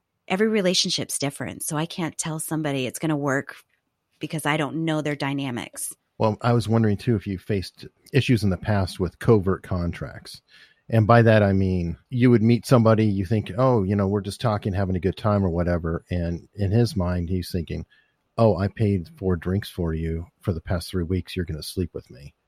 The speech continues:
Speaker 2: because, well, you do porn anyway." Did you ever run into any of those type of situations where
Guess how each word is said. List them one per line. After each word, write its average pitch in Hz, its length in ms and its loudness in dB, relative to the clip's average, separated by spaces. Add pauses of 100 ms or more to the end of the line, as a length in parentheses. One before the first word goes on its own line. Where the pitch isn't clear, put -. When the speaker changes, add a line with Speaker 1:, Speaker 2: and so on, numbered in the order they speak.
(120)
Speaker 2:
because, - 280 -6
well, 85 120 -6
you 87 120 -4
do 85 120 -6
porn 80 280 -6
anyway." 80 460 -10 (460)
Did 95 160 2
you 117 80 10
ever 113 160 6
run 120 320 6
into 101 360 4 (480)
any 131 220 6
of 98 180 4
those 110 380 6
type 104 300 0
of 95 80 -2
situations 92 640 -4
where 85 120 -6